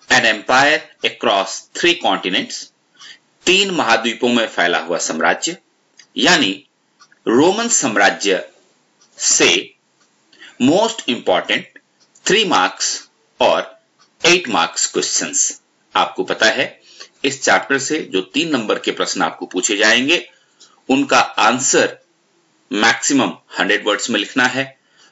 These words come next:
और जो eight marks के question पूछे जाते हैं, उसका उत्तर तीन सौ पचास words में maximum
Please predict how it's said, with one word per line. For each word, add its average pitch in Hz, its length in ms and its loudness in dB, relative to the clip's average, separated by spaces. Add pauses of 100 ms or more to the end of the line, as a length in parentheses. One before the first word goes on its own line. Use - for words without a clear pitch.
(120)
और 156 160 4
जो - 300 -4
eight 185 240 2
marks 139 240 2
के 135 80 0
question 110 320 -2
पूछे 95 300 -2
जाते 90 280 0
हैं, 156 280 -2 (300)
उसका 123 300 0
उत्तर - 640 0 (640)
तीन 127 180 2
सौ 110 420 -2 (240)
पचास 135 500 2
words 90 280 -2
में 104 80 -2
maximum 95 480 -2